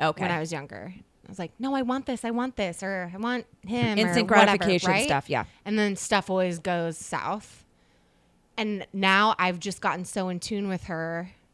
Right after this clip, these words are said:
Speaker 2: and I've let things go. I've said no to things, and then the evidence is thereafter.
Speaker 1: Mm-hmm.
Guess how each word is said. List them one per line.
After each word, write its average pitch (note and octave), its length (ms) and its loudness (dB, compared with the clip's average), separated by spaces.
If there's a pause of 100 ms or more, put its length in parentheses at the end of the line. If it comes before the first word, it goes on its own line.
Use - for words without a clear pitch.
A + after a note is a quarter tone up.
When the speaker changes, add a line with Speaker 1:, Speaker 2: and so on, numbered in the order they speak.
(160)
Speaker 2:
and F#3+ 120 0
I've F3+ 160 0
let F3+ 220 -2
things G3 280 -6
go. F3+ 520 -2
I've E3 100 -8
said F3 200 -4
no E3 200 -4
to G#3 120 -10
things, C#4 520 -6
and F#3+ 140 -2
then F3 140 -2
the - 140 -6
evidence E3+ 400 -8
is E3 80 -14
thereafter. D#3 760 -4
Speaker 1:
Mm-hmm. D3+ 340 -8